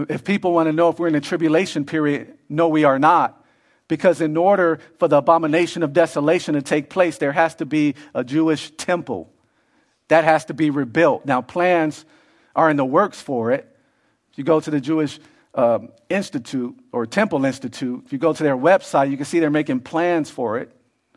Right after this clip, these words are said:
But the temple has not been rebuilt. I believe the Antichrist,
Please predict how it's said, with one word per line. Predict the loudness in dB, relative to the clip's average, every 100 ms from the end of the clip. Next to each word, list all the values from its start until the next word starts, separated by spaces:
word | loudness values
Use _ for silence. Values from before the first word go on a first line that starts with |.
| _ _ _ _ _ _ _ _ _ _ _ _ _ -8
But | -6
the |
temple | -6 -2 -4 -2 -4 -2
has | -2 0
not | 0 0
been | -2 -4
rebuilt. | -6 -4 0 0 2
I | -2
believe | -2 -2 -2
the | 0
Antichrist, | -2 -2 -4 -4 0 0 -2 -8